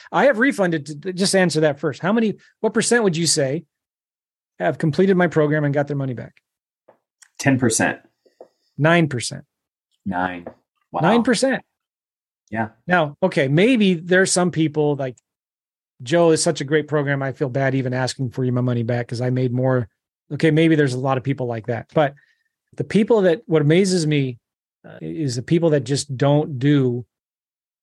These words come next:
Speaker 1: you spend all of this hard-earned money on investing in your education and you don't do anything with it.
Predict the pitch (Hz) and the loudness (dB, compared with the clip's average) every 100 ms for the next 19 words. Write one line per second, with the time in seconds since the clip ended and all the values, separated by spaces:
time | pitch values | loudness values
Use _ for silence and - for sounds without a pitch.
0 | - 151 - 180 151 170 226 202 - 185 | -8 -6 0 2 4 4 4 2 2 2
1 | 185 175 151 135 123 143 _ _ _ _ | 4 2 0 -2 -6 -12 _ _ _ _
2 | _ _ _ _ _ 143 143 139 127 156 | _ _ _ _ _ -2 0 0 2 2
3 | 151 175 165 156 147 143 143 135 117 139 | 2 0 0 2 0 -2 -8 -8 -8 -10
4 | 139 135 123 156 156 123 160 147 117 107 | -6 -4 0 0 0 2 2 2 -2 -8
5 | 107 - | -14 -18